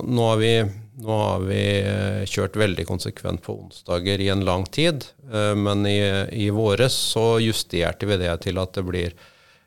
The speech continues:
eh, to dager i uka, hvor vi, vi tenker at det skal være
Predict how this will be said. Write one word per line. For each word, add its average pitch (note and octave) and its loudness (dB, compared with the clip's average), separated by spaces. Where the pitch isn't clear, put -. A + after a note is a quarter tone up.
eh, F#2+ -6
to F#2 -6
dager F2+ 0
i F2+ 0
uka, A#2+ -2
hvor G#2 -6
vi, G2+ 2
vi G#2 -2
tenker F#2 -2
at - -8
det - -2
skal G2 -2
være F#2 -2